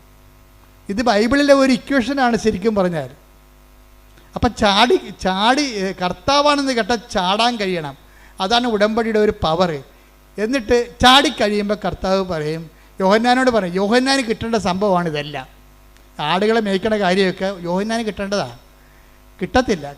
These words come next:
കാര്യം വെച്ച് കഴിഞ്ഞാൽ ഒ-, ഒരു കാര്യം, ഇവനാ, കാര്യം യോഹന്നാനാണ് കുരിശിൻ്റെ ചുവട്ടിൽ നിന്നതേ. കുരിശിൻ്റെ ചുവട്ടിൽ നിന്നത് യോഹന്നാനാണ്. അപ്പം നല്ല മാർക്ക്, നല്ല സ്കോർ ചെയ്ത ആളാണ്.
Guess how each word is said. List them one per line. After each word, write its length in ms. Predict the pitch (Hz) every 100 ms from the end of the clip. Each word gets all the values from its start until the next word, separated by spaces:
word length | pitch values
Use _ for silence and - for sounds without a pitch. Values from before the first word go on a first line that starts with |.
| 170
കാര്യം 200 | 185 220
വെച്ച് 140 | -
കഴിഞ്ഞാൽ 240 | 190 180
ഒ-, 220 | 180 165 196
ഒരു 120 | 196
കാര്യം, 160 | 220 180
ഇവനാ, 320 | 180 233 233 -
കാര്യം 180 | 196 202
യോഹന്നാനാണ് 520 | 220 185 214 240 233
കുരിശിൻ്റെ 380 | 226 196 180 220
ചുവട്ടിൽ 280 | 220 214 202
നിന്നതേ. 400 | 170 180 180 123 104 - - - - - - - - - -
കുരിശിൻ്റെ 300 | 160 202 226
ചുവട്ടിൽ 240 | 233 226
നിന്നത് 320 | 196 214 233 240 214 - - - - - -
യോഹന്നാനാണ്. 520 | 185 190 220 226 190
അപ്പം 240 | 156 220 208 170
നല്ല 260 | 160 170
മാർക്ക്, 460 | 226 202 175 185 190
നല്ല 140 | 202
സ്കോർ 380 | 208 - 180 190
ചെയ്ത 260 | 226 233 240
ആളാണ്. 480 | 190 180 202 165